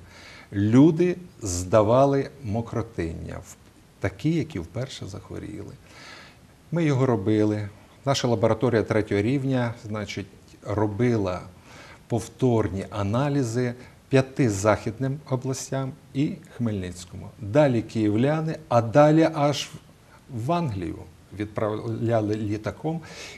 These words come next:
І що показало це? Що показало це дослідження? Що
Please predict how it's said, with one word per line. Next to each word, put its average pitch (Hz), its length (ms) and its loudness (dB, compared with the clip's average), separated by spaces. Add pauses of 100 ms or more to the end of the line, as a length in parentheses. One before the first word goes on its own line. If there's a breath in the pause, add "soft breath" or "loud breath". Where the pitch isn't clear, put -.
І 143 100 2
що - 300 4
показало 151 540 2
це? - 260 -8 (300)
Що - 300 -2
показало 143 500 -2
це 131 160 -6
дослідження? 90 720 -8 (560 loud breath)
Що 135 440 0